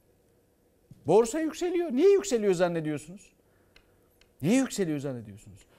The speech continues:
Herkes bu kadar acı çekerken borsa zannediyorsunuz ki iyi bir şey var diye mi yükseliyor? Yo, yağmalamak. Bu yağmalamak. Bir başka izleyicimiz de demiş ki,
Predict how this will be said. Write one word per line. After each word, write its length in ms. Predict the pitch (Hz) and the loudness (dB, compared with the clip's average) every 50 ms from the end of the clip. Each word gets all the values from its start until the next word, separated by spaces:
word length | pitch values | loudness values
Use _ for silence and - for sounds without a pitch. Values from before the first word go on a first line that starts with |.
| _ | _
Herkes 440 | _ 185 214 240 233 - 233 220 165 | _ 6 6 6 6 4 0 0 0
bu 80 | 202 202 | 0 0
kadar 240 | 202 220 208 220 160 | 2 4 4 4 4
acı 200 | 156 185 190 202 | 4 2 0 0
çekerken 560 | 190 - 202 - 202 196 185 - 190 165 147 | -4 -4 -4 -2 -2 -2 -2 -2 -4 -4 -4
borsa 300 | 143 160 175 156 - 175 | -4 -4 -6 -6 -8 -10
zannediyorsunuz 720 | 143 147 170 185 190 190 185 180 196 190 190 - 190 175 - | -4 -2 -2 -2 0 -2 -2 -2 -2 -4 -6 -6 -10 -12 -8
ki 220 | - 180 160 143 - - - _ _ - | -4 -6 -6 -6 -8 -18 -20 _ _ -2
iyi 220 | 165 165 190 214 | 0 2 2 2
bir 60 | 190 | 0
şey 200 | - - 214 202 | 0 0 2 4
var 200 | 202 196 190 180 | 4 4 2 2
diye 140 | 165 165 151 | 0 -4 -4
mi 80 | 135 123 | -4 -6
yükseliyor? 380 | 120 107 - - 113 107 127 | -8 -10 -12 -14 -8 -4 2
Yo, 220 | 175 226 233 208 202 185 | 4 4 4 4 2 0
yağmalamak. 760 | 135 147 151 170 175 175 175 175 180 190 196 214 208 202 - _ _ _ _ _ _ _ _ _ _ _ | 0 2 4 4 4 4 4 4 4 4 4 2 0 0 -4 _ _ _ _ _ _ _ _ _ _ _
Bu 140 | - 170 220 | -4 0 2
yağmalamak. 540 | 220 208 208 208 202 208 208 220 233 208 - _ _ _ _ _ _ _ _ _ _ _ _ _ _ _ _ _ _ _ _ - _ _ _ _ _ _ _ - - - - _ _ _ | 4 4 2 2 0 -2 -6 -6 -8 -10 -14 _ _ _ _ _ _ _ _ _ _ _ _ _ _ _ _ _ _ _ _ -20 _ _ _ _ _ _ _ -20 -20 -20 -20 _ _ _
Bir 100 | 175 190 | 2 4
başka 300 | 214 220 208 - - 254 | 6 4 4 2 0 2
izleyicimiz 580 | 240 233 202 214 226 226 190 214 220 233 220 | 2 2 2 2 2 2 0 0 -2 0 2
de 100 | 208 220 | 2 4
demiş 280 | 202 214 220 240 226 - | 4 4 2 2 -2 0
ki, 300 | - 233 220 214 - - | 0 2 2 2 0 -2